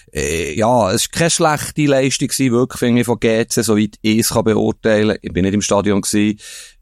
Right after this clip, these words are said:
Ähm, das heisst, es ist absolut verdient. Ähm, Giotto Morandi übrigens, mein Liebling, die Liebling kommt dann später auch noch, ähm, hat's Goal geschossen. Ist schon mal eine Drucksituation gewesen, Penalty siebenundneunzigste Minute.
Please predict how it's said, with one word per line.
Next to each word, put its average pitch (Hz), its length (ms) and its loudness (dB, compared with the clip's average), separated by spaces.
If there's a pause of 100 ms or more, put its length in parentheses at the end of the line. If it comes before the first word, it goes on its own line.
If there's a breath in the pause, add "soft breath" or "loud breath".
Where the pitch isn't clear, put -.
(120)
Ähm, 107 340 0 (440)
das 92 180 -4
heisst, 107 260 2
es 101 80 2
ist 87 220 -2
absolut 110 520 2
verdient. 120 500 0 (160)
Ähm, 90 760 -2
Giotto 101 320 0
Morandi 104 400 2
übrigens, 107 500 0
mein 110 300 2
Liebling, 113 680 2
die 98 120 0
Liebling 101 300 2
kommt 90 240 -4
dann 82 40 -2
später 95 460 0
auch 98 100 2
noch, 110 300 0
ähm, 90 520 -2
hat's 95 220 -4
Goal 92 280 0
geschossen. 98 340 0
Ist 117 160 -2
schon 170 180 2
mal 190 60 4
eine 180 60 0
Drucksituation 160 920 2
gewesen, - 180 -8
Penalty 110 420 0
siebenundneunzigste 110 800 0
Minute. 107 540 2